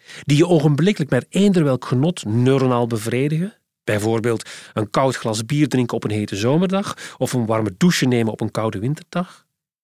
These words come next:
Zou de mens in zo'n machine willen plaatsnemen? Vraagt Nozick.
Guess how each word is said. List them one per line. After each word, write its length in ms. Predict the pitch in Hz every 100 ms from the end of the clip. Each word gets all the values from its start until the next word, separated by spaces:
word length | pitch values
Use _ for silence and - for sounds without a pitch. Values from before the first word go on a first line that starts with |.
| _ _ -
Zou 420 | 113 113 190 262
de 100 | 190
mens 380 | 123 170 220 -
in 220 | 156 170
zo'n 260 | 120 147
machine 440 | 160 120 - 117 113
willen 240 | 143 170
plaatsnemen? 840 | - 220 247 - - 139 113 98 _ _
Vraagt 380 | - - 101 -
Nozick. 480 | 107 92 - - -